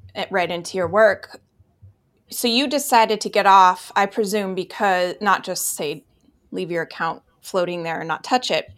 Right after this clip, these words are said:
because it felt out of integrity with who you were to have anything up there. Did you sort of waver on that decision at all? Or were you, once you were clear, were you kinda clear?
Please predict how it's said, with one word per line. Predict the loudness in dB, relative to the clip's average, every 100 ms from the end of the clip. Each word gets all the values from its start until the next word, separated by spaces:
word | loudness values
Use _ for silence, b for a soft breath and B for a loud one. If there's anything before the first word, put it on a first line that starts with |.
| -12
because | -10 -8 -8
it | -6
felt | -4 -2
out | -2 -4
of |
integrity | -8 -10 -10 -8 -10
with | -12 -12
who | -10
you | -10 -10 -14 _ b b b b
were | -4 -2 -4 -10 -12
to | -8 -6 -6
have | -6 -4
anything | -4 -6 -10 -10
up | -10
there. | -10 -10 -16 _ _ _ -4
Did | 0 2
you | 2 0 0
sort | 2 2
of | 0
waver | 0 6 8 6 4
on | 6 6 6
that | 2 2
decision | 0 -2 -2 0 0
at | 0
all? | 0 2 0
Or | 0
were | -2
you, | 0 0
once | -2 -6 -6
you |
were | -6
clear, | -6 -6 -6
were | -6
you | -8
kinda | -10 -14
clear? | -10 -8 -8